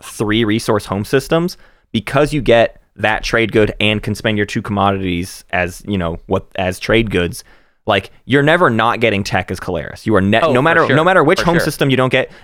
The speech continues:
Speaker 1: if you want tech round one, you can afford tech round one, and you can afford a little bit on top of that probably. Like, even in the worst situation, you spend your trade good and three resources at home,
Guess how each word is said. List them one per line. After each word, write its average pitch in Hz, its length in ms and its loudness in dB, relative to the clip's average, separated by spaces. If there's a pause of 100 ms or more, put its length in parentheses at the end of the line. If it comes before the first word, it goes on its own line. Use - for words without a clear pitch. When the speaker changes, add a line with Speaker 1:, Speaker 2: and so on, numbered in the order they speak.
(120)
Speaker 1:
if 135 200 2
you 156 120 6
want 117 440 2
tech 175 260 -2
round 165 300 2
one, 175 280 2
you 135 140 2
can 131 140 0
afford 107 400 0
tech - 260 -6
round 87 200 -6
one, 87 260 -4
and 170 240 2
you 151 80 0
can 135 120 2
afford 110 400 2
a 104 80 2
little 110 220 4
bit 101 160 2
on 90 140 -4
top - 240 0
of 92 40 -2
that 80 140 -4
probably. 78 480 -8
Like, 101 200 -4
even 160 240 2
in 151 80 2
the 131 80 2
worst 131 280 2
situation, 110 640 0 (340)
you 113 100 -2
spend 117 260 0
your 104 80 2
trade 123 300 0
good 110 120 6
and 98 140 0
three 123 180 2
resources 107 460 -2
at 95 120 0
home, 104 380 2